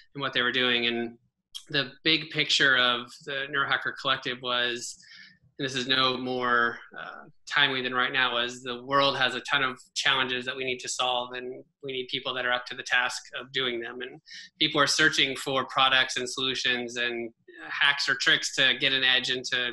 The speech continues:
be alert and to get that focus and demand that the world asks of them. What we saw was they were turning towards a lot of off-label and white label prescription drug solutions and a lot of other products that provided some of that to them, but at a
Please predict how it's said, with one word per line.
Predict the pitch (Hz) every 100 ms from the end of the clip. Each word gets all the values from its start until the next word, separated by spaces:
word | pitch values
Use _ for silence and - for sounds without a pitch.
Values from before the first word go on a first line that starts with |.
| 127
be | 131
alert | 127 131 127
and | 123
to | 127
get | 123
that | 135 -
focus | 135 131 120
and | 123
demand | 123 127 123
that | 120 127
the |
world | 127 127 127 139 _ - - 160
asks | 156 -
of | 135 131
them. | 127 123 123 - - - - - -
What | 135 135
we |
saw | 135 - 151 147 139
was | 131 127
they | 131
were | 127 123
turning | - 143 131
towards | 127 135 127 123 123
a |
lot | 123 120
of | 123 117 -
off-label | 135 131 135 123 123
and | 120
white | 123 143
label | 131 131 123 120 - _
prescription | - 143 - - 139
drug | 131 123 113
solutions | - 127 - 127 123
and | 127
a |
lot | 143 139
of | 123 - - - - 156
other | 139
products | - 151 147 143 - -
that | 139 131 - _ -
provided | 147 139 143 165 165 156
some | - - 165
of | 180
that | 190 196
to | - 208
them, | 208 190
but | 139
at | 127
a | 123 120